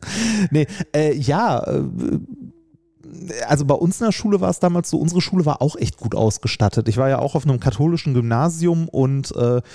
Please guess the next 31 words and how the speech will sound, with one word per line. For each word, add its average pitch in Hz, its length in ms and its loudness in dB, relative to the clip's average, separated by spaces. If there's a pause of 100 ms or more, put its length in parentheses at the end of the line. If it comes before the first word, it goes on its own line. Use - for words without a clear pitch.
(320)
da 123 320 2
hatten 160 260 2
wir 104 120 2
auch 127 120 0
ein 131 220 2
paar, 120 600 2
äh, - 680 0
wohlhabendere 143 840 2
Familien, 147 680 2
die 131 180 -2
auch - 160 0
hier 147 240 2
und 135 160 0
da 127 160 4
mal 127 420 2
was 117 200 -2
mitgesponsert 127 880 0
haben 101 420 0
oder 110 300 2
so. 101 260 -4 (420)
Und, 135 540 0
ähm, 123 540 2
in, 127 640 0
also, 117 460 2 (680)
man 143 240 0
muss, 208 300 -2
man 156 160 2
muss 185 140 -2
ganz 160 220 0
klar 151 460 0
sagen, 139 480 2